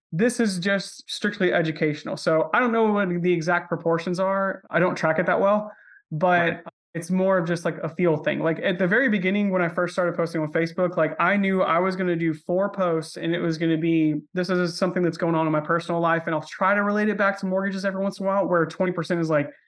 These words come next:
Speaker 1: "Hey, you need to call me now for a mortgage."
Speaker 2: Right.
Speaker 1: And I
Speaker 2: Right.
Speaker 1: did whatever.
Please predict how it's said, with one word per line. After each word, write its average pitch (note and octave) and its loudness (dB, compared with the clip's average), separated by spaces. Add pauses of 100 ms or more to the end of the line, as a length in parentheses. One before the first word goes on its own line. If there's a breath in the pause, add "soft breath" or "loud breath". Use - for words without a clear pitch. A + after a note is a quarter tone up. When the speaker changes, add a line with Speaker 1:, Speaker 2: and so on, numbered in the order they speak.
(160 loud breath)
Speaker 1:
"Hey, E3+ 2
you F3 -2
need E3+ 0
to D3+ -8
call D3+ 0
me D3+ 0
now C#3+ 0
for C#3+ -4
a C#3+ 0
mortgage." C#3 0
Speaker 2:
Right. A#2 2
Speaker 1:
And C#3+ -2 (120)
I - -2
Speaker 2:
Right. D3+ 0
Speaker 1:
did C3+ -4
whatever. - -2